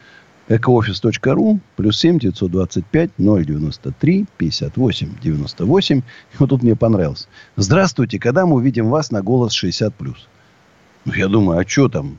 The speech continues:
уж замахиваться? Я вот поучаствую на «Голосе сто плюс». Вот «Голос сто плюс», я приму участие. Ждите, ещё там лет сорок <laughs> осталось. Ну, я думаю, что дождёмся.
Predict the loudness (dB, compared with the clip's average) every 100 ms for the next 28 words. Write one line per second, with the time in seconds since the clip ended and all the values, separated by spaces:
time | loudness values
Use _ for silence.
0 | -8 -6 0 4 4 2 -2 -8 -10 -16
1 | _ _ -6 0 0 -2 -4 -4 0 -2
2 | 0 -4 -2 0 2 2 0 -4 -8 -10
3 | -10 0 0 0 -4 -8 -14 _ _ _
4 | _ _ _ _ _ _ -10 -2 2 2
5 | 0 -4 -4 -2 -2 -2 -2 -2 0 -2
6 | -2 -4 -8 -10 -16 -20 -20 _ -8 0
7 | 0 0 -4 -2 0 0 0 -2 -4 -12
8 | -10 -2 -2 -2 -18 -2 -2 0 -4 -4
9 | -6 0 -2 -2 -10 -16 -10 -6 -6 _
10 | -2 -2 0 2 4 4 4 2 0 -6
11 | -10 _ -6 0 0 0 -6 -10